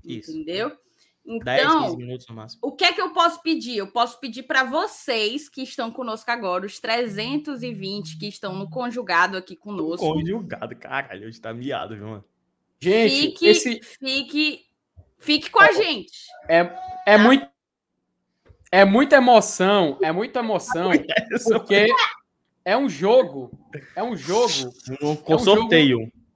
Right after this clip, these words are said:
Speaker 3: Ca-, não, é um jogo sensacional, Dudu, que tá acontecendo agora esta noite. Afinal,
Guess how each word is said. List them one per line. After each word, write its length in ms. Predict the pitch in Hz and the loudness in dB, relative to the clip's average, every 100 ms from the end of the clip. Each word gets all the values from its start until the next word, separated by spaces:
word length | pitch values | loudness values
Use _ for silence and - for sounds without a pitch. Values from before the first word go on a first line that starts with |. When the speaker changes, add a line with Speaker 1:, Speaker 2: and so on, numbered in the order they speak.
| _ | _
Speaker 3:
Ca-, 240 | - 202 277 | 2 4 6
não, 240 | 247 320 | 4 2
é 100 | - | 0
um 100 | 247 | -4
jogo 220 | 226 247 254 | 0 0 0
sensacional, 680 | 294 277 302 302 359 294 | -8 -4 -6 -6 -6 -4
Dudu, 220 | 285 185 | -4 -8
que 60 | 180 | -8
tá 100 | 196 | -8
acontecendo 560 | 190 196 202 - 165 202 | -8 -10 -10 -8 -6 -4
agora 240 | 180 196 | -4 -4
esta 180 | 202 269 | -6 -8
noite. 240 | 226 226 | -6 -6
Afinal, 260 | 226 196 | -6 -4